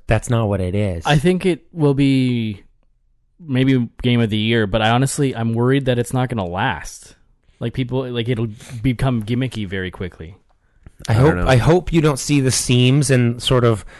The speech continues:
Speaker 1: the the sort of edges of how it's built really quick. Like, you, like, you might start planning, you go,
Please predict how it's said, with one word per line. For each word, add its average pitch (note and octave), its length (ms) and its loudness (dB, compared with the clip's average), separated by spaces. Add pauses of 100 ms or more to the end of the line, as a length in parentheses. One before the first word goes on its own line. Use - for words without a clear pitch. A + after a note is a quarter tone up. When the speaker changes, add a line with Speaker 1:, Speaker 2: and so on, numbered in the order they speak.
(320)
Speaker 1:
the A#2+ 240 2 (1120)
the B2 140 -4
sort C3 260 0
of A#2 180 2
edges B2 500 4
of A2+ 120 2
how A#2 240 4
it's A2 120 0
built A2+ 420 0
really A#2 220 2
quick. - 260 -2
Like, A2 180 -2
you, C3 260 -4
like, A2+ 140 -2
you B2 140 0
might C3 200 4
start C#3+ 220 0
planning, B2+ 340 4
you A2+ 100 2
go, - 20 -4